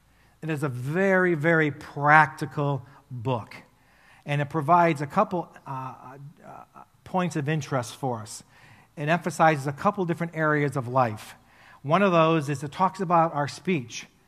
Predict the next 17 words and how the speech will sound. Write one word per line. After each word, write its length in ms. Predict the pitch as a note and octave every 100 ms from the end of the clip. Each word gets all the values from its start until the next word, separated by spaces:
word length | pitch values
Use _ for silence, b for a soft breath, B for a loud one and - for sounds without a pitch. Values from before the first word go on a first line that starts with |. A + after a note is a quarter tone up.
| _ -
about 280 | D3 D#3
our 160 | D3+ D#3
actions, 720 | D#3+ F3+ F3+ - G#2+ G#2 - _ b
about 280 | D3 D#3 D#3+
our 80 | D#3
motives, 720 | D#3 E3 F3+ E3 A#2 A2+ - B B E3
and 120 | E3+
it 40 |
really 440 | D#3+ E3+ G3+ F#3 D#3+
centers 400 | - E3+ D#3+ D3+
in 200 | E3 B2+ B B
on 280 | D#3 D3 C#3 B B -
probably 240 | - A3 F3
the 60 | -
characteristic 520 | F3+ D3+ E3+ D#3+ -
of 140 | C#3
integrity. 840 | C#3+ - - - C#3+ A#2+ G2+ F#2+